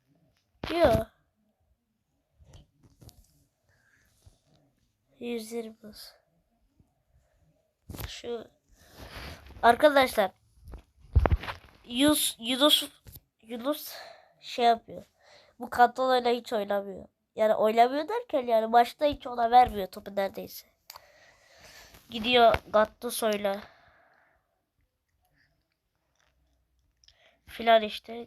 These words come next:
Gidiyor Gattuso'yla. Savuo'yla, Savuo'yla gidiyor. Ama şu güzelim kartı kullanmıyor.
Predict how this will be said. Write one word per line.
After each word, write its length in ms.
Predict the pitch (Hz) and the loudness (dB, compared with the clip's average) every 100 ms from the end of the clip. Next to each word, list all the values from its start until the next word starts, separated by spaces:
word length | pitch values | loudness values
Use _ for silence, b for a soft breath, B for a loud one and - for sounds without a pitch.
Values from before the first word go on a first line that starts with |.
| _ | _
Gidiyor 340 | 220 233 254 | -6 2 4
Gattuso'yla. 460 | 226 226 - 233 - - - b b | 6 2 0 -4 -4 -4 -18 b b
Savuo'yla, 680 | - - 226 233 233 214 214 | -4 2 2 4 0 0 -4
Savuo'yla 640 | - - 214 214 220 208 214 | -8 -2 -2 0 -2 -2 -4
gidiyor. 400 | 208 196 196 214 _ b b b b b | -6 -14 -16 -16 _ b b b b b
Ama 200 | - - | -4 -2
şu 180 | 247 - | -2 -4
güzelim 360 | 233 269 247 214 | 0 2 4 0
kartı 380 | - 208 - | -2 -6 -6
kullanmıyor. 640 | 220 190 196 196 208 - | -16 -8 -4 -4 -6 -16